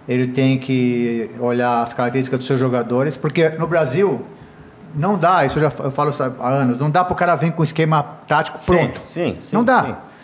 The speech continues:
Speaker 1: Porque ele vai chegar lá, por exemplo, ele, ele quer jogar com o líbero. Não tem o líbero, né? Ele não tem um líbero pra jogar.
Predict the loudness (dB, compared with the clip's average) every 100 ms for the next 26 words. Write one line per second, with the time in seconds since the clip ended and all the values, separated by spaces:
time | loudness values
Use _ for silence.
0 | -20 -8 -4 0 2 2 2 2 2 2
1 | 2 0 0 -2 -2 -4 -4 -4 -6 -2
2 | 0 0 0 0 0 -2 0 0 -2 -2
3 | -2 0 0 0 -2 -6 -10 -18 -20 -20
4 | -12 -8 -6 -6 -6 -4 -2 2 2 2
5 | 0 -4 -2 -2 -4 -8